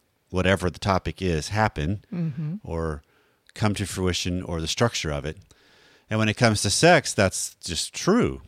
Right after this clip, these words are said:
Speaker 1: The
Speaker 2: Mm-hmm.
Speaker 1: lower desire could be interested
Speaker 2: Mm-hmm.
Speaker 1: because maybe they're more responsive, which is actually maybe a better way to think of lower desires.
Speaker 2: Mm-hmm.
Speaker 1: But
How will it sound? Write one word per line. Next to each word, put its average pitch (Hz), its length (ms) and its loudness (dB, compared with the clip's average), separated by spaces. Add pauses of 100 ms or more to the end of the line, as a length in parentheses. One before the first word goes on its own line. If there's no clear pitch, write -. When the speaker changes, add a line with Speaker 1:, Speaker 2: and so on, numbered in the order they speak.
(120)
Speaker 1:
The 196 60 -6
Speaker 2:
Mm-hmm. 185 220 0
Speaker 1:
lower 107 180 6
desire 120 320 6
could 110 280 0
be 87 200 2
interested 131 640 2 (380)
Speaker 2:
Mm-hmm. 104 200 -4
Speaker 1:
because - 180 -2
maybe 98 220 2
they're 92 140 2
more 92 180 4
responsive, 113 800 2
which 95 180 -4
is 87 120 -4
actually 87 280 -2
maybe 82 280 -2
a 76 60 -4
better 90 340 0
way 80 160 0
to 76 80 -4
think 110 340 -2
of 78 340 -2
lower 82 260 0
desires. 73 680 -4
Speaker 2:
Mm-hmm. 175 420 -2 (920)
Speaker 1:
But 101 220 -2